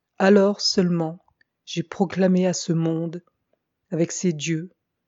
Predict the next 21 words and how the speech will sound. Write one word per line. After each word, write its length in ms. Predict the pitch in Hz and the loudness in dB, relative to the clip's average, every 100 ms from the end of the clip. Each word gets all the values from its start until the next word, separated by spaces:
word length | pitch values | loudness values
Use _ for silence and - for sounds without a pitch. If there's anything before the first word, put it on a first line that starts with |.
| _ _ _ | _ _ _
Mara 540 | 165 170 160 170 170 - | 0 2 2 -2 -4 -4
et 80 | 165 | -2
Brahma, 560 | 151 165 160 156 165 _ _ _ _ _ _ _ _ | -2 -2 -2 -6 -10 _ _ _ _ _ _ _ _
ses 160 | - 170 | -14 -12
troupes 380 | - 214 208 | -6 -6 -2
d'ascètes 760 | 160 170 170 - 170 - - _ _ _ | 0 2 0 -2 -4 -6 -20 _ _ _
et 60 | 170 | -2
de 100 | 165 | 0
brahmanes, 600 | 160 160 160 151 151 156 _ _ _ _ _ _ _ _ _ | 2 0 0 -4 -6 -12 _ _ _ _ _ _ _ _ _
ces 260 | - 165 151 | -8 -2 0
êtres 240 | 196 - | 0 0
célestes 560 | 175 - 185 185 - - | -6 0 2 2 0 -2
et 40 | 175 | 0
humains, 360 | 165 156 160 - _ _ _ _ _ _ _ _ | 0 -4 -6 -14 _ _ _ _ _ _ _ _
que 100 | - | -2
j'avais 280 | 165 175 185 | 2 2 4
obtenu 600 | 190 - - 165 165 175 - _ _ _ _ | 2 0 -4 -2 -2 -6 -12 _ _ _ _
l'incomparable 1120 | 175 185 185 190 180 170 156 156 156 165 170 - _ _ | 0 0 0 -2 0 -2 -2 -4 -4 -6 -8 -10 _ _
et 60 | 165 | -10
suprême 460 | - 175 - 175 | -8 -6 -4 -2
connaissance. 840 | 170 160 147 - 143 143 - - | -2 -4 -4 -8 -10 -8 -8 -8